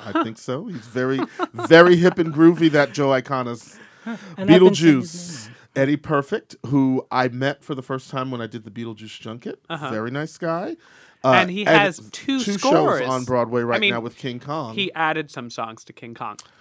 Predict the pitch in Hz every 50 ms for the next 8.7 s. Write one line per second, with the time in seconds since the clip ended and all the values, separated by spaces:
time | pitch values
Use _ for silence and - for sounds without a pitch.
0 | _ _ _ _ - 208 202 190 202 208 196 160 139 107 110 113 - - - 92
1 | 90 117 139 147 - 143 147 143 131 143 147 139 127 127 147 147 139 135 120 110
2 | - - _ - 139 135 135 135 139 135 143 139 139 139 135 143 143 147 135 117
3 | 107 101 101 101 101 101 - - - - - 151 143 131 131 135 147 156 165 180
4 | 190 - - - - - 240 240 - - 139 135 143 156 156 175 185 202 180 175
5 | 185 180 175 170 156 147 135 120 147 123 120 120 110 - 127 123 _ _ _ -
6 | - 156 131 123 120 120 120 117 - 107 107 107 110 131 113 - - _ - 170
7 | 170 165 180 180 175 - - - 156 143 131 123 123 127 135 120 120 120 117 113
8 | 113 113 110 - 110 110 110 - - 120 123 180 247